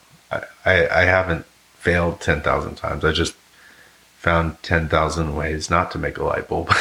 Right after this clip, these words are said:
<laughs> And in that case, that quote, and I, I,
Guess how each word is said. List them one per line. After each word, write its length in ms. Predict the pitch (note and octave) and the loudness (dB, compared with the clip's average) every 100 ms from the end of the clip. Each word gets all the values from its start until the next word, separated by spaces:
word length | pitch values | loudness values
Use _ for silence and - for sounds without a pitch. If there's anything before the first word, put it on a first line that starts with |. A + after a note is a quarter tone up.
| - - | -2 -8
<laughs> 920 | F2+ E2 - - - - - - - | -10 -12 -20 -20 -18 -16 -18 -20 -8
And 280 | F#2 F2+ E2+ | -4 -2 -4
in 120 | G2+ G2 | -2 2
that 200 | G#2+ - | 2 0
case, 720 | - A2 G2 - - - - _ _ _ E2+ - _ _ | 2 2 2 -2 -4 -4 -6 _ _ _ -20 -20 _ _
that 280 | F#2+ G#2 - | 0 0 0
quote, 500 | - G#2 G#2 E2+ - _ _ _ _ _ _ | -2 2 2 2 -6 _ _ _ _ _ _
and 140 | G2 | 2
I, 100 | A2 | 2
I, 160 | C3+ | 4